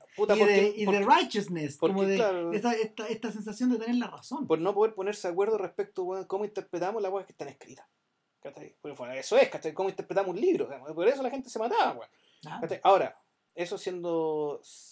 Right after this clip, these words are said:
Speaker 1: eso, eso siendo ingenuo, ¿cachai? También hay cruces políticos, socioeconómicos, weón, ¿cachai? Interés de poder personales, ¿cachai? O sea, eh, eh, son, es más co-, es más que eso.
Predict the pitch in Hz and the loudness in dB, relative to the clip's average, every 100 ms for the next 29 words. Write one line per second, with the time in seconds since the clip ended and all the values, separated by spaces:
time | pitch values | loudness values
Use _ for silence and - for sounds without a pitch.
0 | - 143 190 175 165 - 165 165 165 233 | -10 -8 -6 -8 -10 -10 -6 -8 -2 4
1 | 196 135 123 139 165 147 139 151 165 160 | 4 2 -6 -8 -6 -6 -6 -6 -6 -6
2 | 180 170 180 175 175 147 147 151 151 147 | -8 -6 -6 -8 -6 -10 -8 -8 -6 -8
3 | 143 135 147 143 143 147 143 147 147 147 | -8 -12 -8 -6 -6 -6 -6 -6 -6 -8
4 | 147 139 143 135 139 143 139 135 139 143 | -10 -12 -12 -10 -10 -8 -8 -6 -4 -6
5 | 147 147 147 147 151 147 143 151 147 123 | -6 -10 -8 -6 -6 -6 -10 -12 -12 -14
6 | 113 160 123 143 - - _ _ _ _ | -14 -12 -12 -14 -18 -20 _ _ _ _
7 | _ - 226 220 247 208 262 - 185 247 | _ 0 2 2 0 2 -2 -2 2 2
8 | - - - | 0 -14 -16